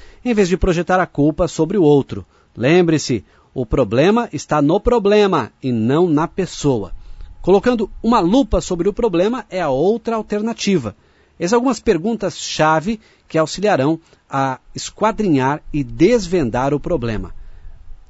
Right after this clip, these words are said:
Vamos lá. De que trata esse conflito? Responde essa pergunta e você vai começar a chegar no problema. O que aparenta ser? É outra pergunta importante. O que está realmente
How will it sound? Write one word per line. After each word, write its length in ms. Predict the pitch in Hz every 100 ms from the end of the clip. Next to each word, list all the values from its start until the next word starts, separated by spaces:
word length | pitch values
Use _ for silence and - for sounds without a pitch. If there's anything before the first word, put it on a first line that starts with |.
| - 147
Vamos 240 | 226 165
lá. 120 | 101 - _ _ _ -
De 160 | 143 247
que 120 | 294
trata 260 | 294 277
esse 140 | 233 214
conflito? 640 | 196 165 - 110 - - _ _ -
Responde 340 | 117 - 185
essa 160 | 175 170
pergunta 460 | 139 123 196 220
e 20 |
você 420 | 190 165 - 180 196 _ _ _ -
vai 160 | 135
começar 560 | 151 160 139 135 143 156 _ _
a 80 | 143
chegar 320 | - 131 120
no 160 | 127 131
problema. 480 | 175 131 101 85 - - - - _ -
O 80 | 208
que 100 | 294
aparenta 400 | 262 247 220 202
ser? 340 | - 131 95 - -
É 120 | 107
outra 280 | 110 143 202
pergunta 480 | 202 175 160 196 220
importante. 680 | 196 226 185 131 98 - - - - - -
O 140 | - 226
que 320 | - 285 - _
está 320 | 196 - 202 208
realmente 640 | 165 180 131 160 -